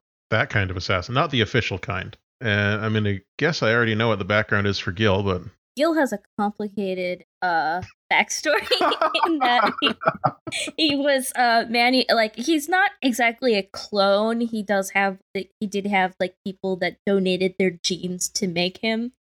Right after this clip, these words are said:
Speaker 1: Mm-hmm.
Speaker 2: But he grew up in this cult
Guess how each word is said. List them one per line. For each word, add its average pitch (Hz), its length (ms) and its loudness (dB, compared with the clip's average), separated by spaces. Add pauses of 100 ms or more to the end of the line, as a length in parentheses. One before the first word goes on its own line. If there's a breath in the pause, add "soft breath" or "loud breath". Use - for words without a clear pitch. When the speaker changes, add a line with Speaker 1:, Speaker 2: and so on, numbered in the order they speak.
(140)
Speaker 1:
Mm-hmm. 117 360 0
Speaker 2:
But 202 320 2
he 214 240 -4
grew 233 320 2
up 226 180 0
in 240 140 2
this 226 200 0
cult - 600 -2